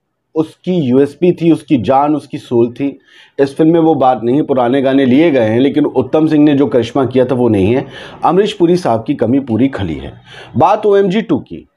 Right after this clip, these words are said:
विरोध होने लगा अक्षय कुमार की फिल्म का, हिंदूवादी संगठनों ने पुतले जला दिए, पोस्टर जला दिए, बोले फिल्म रिलीज नहीं होने देंगे। ये वही कुछ दुमछल्ले टाइप लोग थे जो पठान के वक्त निकल आए थे पठान का विरोध करने। हालांकि पठान का विरोध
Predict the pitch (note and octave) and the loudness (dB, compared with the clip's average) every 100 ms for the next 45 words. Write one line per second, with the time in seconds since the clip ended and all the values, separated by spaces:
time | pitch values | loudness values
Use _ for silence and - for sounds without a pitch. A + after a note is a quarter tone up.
0 | _ - B2+ F3+ A3+ G#3+ G#3+ G#3 G3 F#3+ | _ -4 0 2 4 2 0 2 2 0
1 | F3+ F#3+ F3+ D#3 D#3 C#3+ E3 D#3 - C#3+ | 0 -2 -2 -2 -2 -2 -4 -4 -2 -2
2 | A#2+ D3 D#3+ D#3+ D#3 D3+ C#3+ D3+ C#3+ C3 | 0 -2 2 2 4 2 2 -2 -2 -2
3 | A2+ B2+ B2 A#2+ G#2+ C3 D#3 C3 A2+ G2 | -2 0 0 0 -2 0 0 2 0 0
4 | B2 C3 B2 G#2+ - B2+ A2+ F#2 A#2+ D3+ | -2 -2 -2 0 0 2 0 0 0 2
5 | F3+ G#3 E3+ D#3+ D3+ D3+ D3+ C3+ G#2+ C#2+ | 2 2 2 2 2 2 2 2 0 -2
6 | B1+ G1+ - - - - - - - D3+ | -12 -12 -14 -14 -18 -20 -20 -20 -2 2
7 | A3 G3+ G3+ G#3+ A3+ G#3+ - - A2 C3 | 2 2 0 0 -4 -4 -8 -14 -4 0
8 | C#3+ D#3 D#3 E3+ D3+ D3+ C#3 C#3 C3 F3+ | 2 2 0 2 2 0 0 0 0 -2
9 | F3 D#3 B2 A#2+ B2 C3 B2+ B2+ B2 - | 2 0 0 -2 -2 0 0 0 0 -2
10 | G2 F2+ A#2+ B2+ C3 C3+ A2+ - A2+ A#2+ | -4 0 2 2 0 -2 -4 -4 -2 0
11 | C3 C3 C#3+ C#3 C3+ E3 C#3+ D#3+ D#3+ A#2+ | 0 0 0 0 0 2 2 0 -4 -6
12 | G#2+ B2+ D#3 D#3 C3+ C#3 F3+ | -4 0 0 2 2 2 0